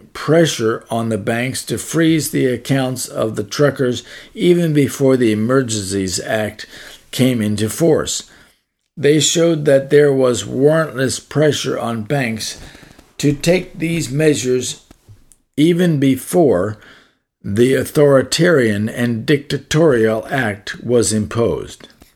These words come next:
One text said, "But we are talking with banks and insurance companies about how they can act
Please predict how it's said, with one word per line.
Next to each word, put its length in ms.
One 320
text 580
said, 580
"But 220
we 240
are 380
talking 600
with 280
banks 520
and 220
insurance 640
companies 560
about 540
how 180
they 200
can 220
act 420